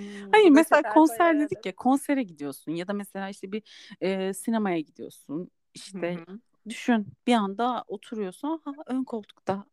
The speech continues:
Speaker 1: Aha, upsi. <laughs> Ne kadar güzel oldu.
Speaker 2: <laughs> Aa, o da buradaymış.
Speaker 1: Aynen.
Speaker 2: Evet, güzel. Mesela şey falan diyenler var, gün doğumunu izlemek. Ya bunlar bana çok gerçek dışı geliyor.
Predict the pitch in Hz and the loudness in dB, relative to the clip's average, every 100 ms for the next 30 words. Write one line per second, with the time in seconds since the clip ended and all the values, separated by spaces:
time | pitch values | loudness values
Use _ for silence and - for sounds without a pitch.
0 | _ 359 - - - - - 349 359 _ | _ 0 2 -2 -8 -12 -4 -4 -4 _
1 | 285 - 381 370 381 311 - 254 - 202 | -16 -10 -10 -6 0 0 0 -14 -8 -8
2 | 196 277 - 440 - 427 453 - - - | 0 4 6 6 6 6 4 4 -6 -8
3 | - 302 302 294 - - 311 - - - | 4 6 6 6 4 4 6 2 -4 -14
4 | - - 294 294 254 240 214 220 214 220 | 0 4 4 2 -2 -2 -4 -4 -4 -8
5 | 233 339 - - _ 285 311 339 - 202 | -8 -8 -12 -20 _ 2 2 2 0 -2
6 | 202 180 170 165 160 185 _ _ _ _ | -10 -14 -2 0 0 -6 _ _ _ _
7 | _ 185 190 226 - 214 214 190 190 185 | _ -8 -2 -2 -2 -8 -6 -6 -4 -6
8 | 175 180 165 151 156 185 190 165 165 160 | -6 -8 -8 -8 -12 -12 -12 -8 -6 -6
9 | 160 160 165 147 _ 143 160 196 262 277 | -8 -16 -18 -18 _ -18 -12 -8 -8 -2
10 | 277 262 269 254 - - 208 - 202 - | -2 -2 -8 -12 -14 -6 -6 -6 -14 -20
11 | - - 151 151 147 143 143 | -20 -20 -16 -16 -14 -12 -12